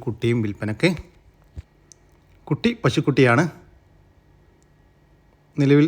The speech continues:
ദിവസവും അഞ്ച് ലിറ്റർ പാല് കറവയുണ്ട്. വെച്ചിട്ട് ഇന്നേക്ക് ഇരുപത്തിയെട്ട് ദിവസമായി. വളർത്താൻ അനുയോജ്യമായ ഈ പശുവിൻ്റെയും അതിൻ്റെ ഒരു പശുക്കിടാവിൻ്റെയും ഉദ്ദേശിക്കുന്ന വില ഇരുപത്തിരണ്ടായിരം രൂപയാണ്.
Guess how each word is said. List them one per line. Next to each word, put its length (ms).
ദിവസവും 400
അഞ്ച് 240
ലിറ്റർ 220
പാല് 280
കറവയുണ്ട്. 440
വെച്ചിട്ട് 260
ഇന്നേക്ക് 300
ഇരുപത്തിയെട്ട് 640
ദിവസമായി. 420
വളർത്താൻ 340
അനുയോജ്യമായ 420
ഈ 100
പശുവിൻ്റെയും 520
അതിൻ്റെ 280
ഒരു 140
പശുക്കിടാവിൻ്റെയും 720
ഉദ്ദേശിക്കുന്ന 400
വില 100
ഇരുപത്തിരണ്ടായിരം 800
രൂപയാണ്. 340